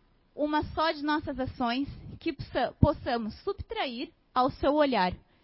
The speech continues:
Nosso pensamento está em contato com o seu pensamento. E é com razão,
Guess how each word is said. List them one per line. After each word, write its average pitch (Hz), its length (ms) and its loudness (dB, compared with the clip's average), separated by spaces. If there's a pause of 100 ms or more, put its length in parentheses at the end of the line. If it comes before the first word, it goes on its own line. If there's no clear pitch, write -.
(280)
Nosso 240 340 0
pensamento 247 840 0 (280)
está 285 300 -2
em 277 100 -2
contato 311 800 -2 (100)
com 254 220 0
o 226 60 2 (140)
seu 302 180 2
pensamento. 339 880 -4 (460)
E 254 120 4
é 269 100 6
com 285 420 0
razão, 247 680 6